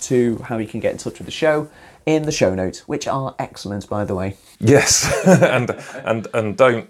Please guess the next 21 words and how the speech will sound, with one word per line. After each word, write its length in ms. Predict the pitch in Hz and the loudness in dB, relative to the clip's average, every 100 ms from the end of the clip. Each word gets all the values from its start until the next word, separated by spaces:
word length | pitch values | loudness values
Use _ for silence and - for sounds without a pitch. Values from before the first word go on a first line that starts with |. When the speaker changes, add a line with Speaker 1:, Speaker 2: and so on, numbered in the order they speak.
| _ | _
Speaker 2:
don't 280 | - 113 101 | -2 0 0
email 320 | 98 95 92 | -4 0 0
me. 180 | 92 92 | 0 -2
Google 500 | 90 110 101 92 92 | 0 2 2 0 -2
will 140 | 90 92 | 0 0
already 420 | 95 95 90 - | 0 0 -4 -8
tell 320 | - - 98 92 | -6 2 2 2
me 120 | 90 | 0
about 260 | 87 90 - | 0 -2 -2
the 80 | |
news 480 | 101 98 90 87 - - | -4 -2 -2 -4 -8 -8
automatically. 720 | 95 104 95 - 104 - 87 - _ - - | -6 -2 -2 -2 -8 -8 -12 -16 _ -8 -2
Uh, 60 | |
I, 220 | - 101 | 2 6
I 200 | 98 104 | 6 8
will 140 | 104 101 | 6 6
just 180 | 110 - | 2 4
al-, 80 | |
already 560 | 107 113 110 104 95 92 | 4 6 6 6 6 0
magically 600 | 95 98 92 104 98 95 | 2 2 2 -4 -6 -6
know 340 | 90 87 87 | -2 -4 -6